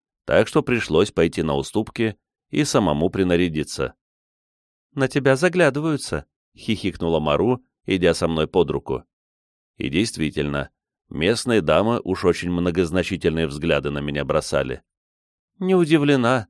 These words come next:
ты же красавчик». «Перестань, глупости», — не принял я серьёзно её слова. «Продолжай себя недооценивать, мне же лучше», — довольно промурлыкала она, бросая полные превосходства взгляды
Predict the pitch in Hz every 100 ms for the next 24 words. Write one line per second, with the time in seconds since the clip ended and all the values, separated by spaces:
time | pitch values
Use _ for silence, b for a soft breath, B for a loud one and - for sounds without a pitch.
0 | _ _ 147 123 131 117 113 113 143 -
1 | 87 - _ _ _ _ _ - 71 76
2 | 76 - 67 67 73 98 101 78 69 -
3 | 67 - _ _ - - 87 85 98 107
4 | 85 80 98 - 78 73 85 87 80 73
5 | 76 - 76 71 65 _ _ _ _ _
6 | _ _ _ - 214 190 165 120 113 95
7 | - 95 92 90 82 87 - 90 85 82
8 | - - 233 226 180 120 107 87 - 80
9 | 73 _ _ - 80 82 87 117 113 95
10 | 95 87 87 82 73 71 69 69 90 117
11 | - b b b b - 90 - 90 87
12 | - 95 92 87 82 82 82 82 90 85
13 | - 80 69 78 104 101 104